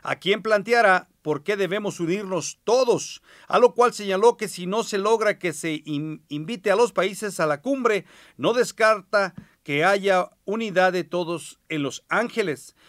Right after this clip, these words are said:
que después de la Ciudad de México es la que tiene más mexicanos. A su vez, reiteró que se tiene la esperanza de que se invite a todos los países a la Cumbre de las Américas.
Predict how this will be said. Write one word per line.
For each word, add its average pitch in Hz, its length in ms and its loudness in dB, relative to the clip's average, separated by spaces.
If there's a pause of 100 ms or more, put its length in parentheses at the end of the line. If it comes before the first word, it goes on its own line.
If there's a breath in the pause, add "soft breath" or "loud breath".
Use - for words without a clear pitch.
(140 soft breath)
que 220 140 4
después 226 480 2
de 208 80 2
la 220 100 4
Ciudad 202 240 -2
de 196 80 -2
México 220 480 -2
es 196 260 -2
la 190 140 0
que 170 80 -6
tiene 190 260 -4
más 185 440 -2
mexicanos. 160 1080 -4 (320 loud breath)
A 214 140 2
su 233 160 -6
vez, 220 260 4
reiteró 196 520 0
que 196 340 -4 (100)
se - 220 -12
tiene 202 380 -6
la 196 100 4
esperanza 190 480 0
de 170 140 -6
que 160 100 -10
se 156 140 -8
invite 180 320 -4
a 156 100 0
todos 196 240 0
los 175 140 -4
países 175 520 -6
a 160 80 2
la 139 140 -2
Cumbre 170 320 -6
de 151 140 -4
las 135 240 -8
Américas. 160 800 -8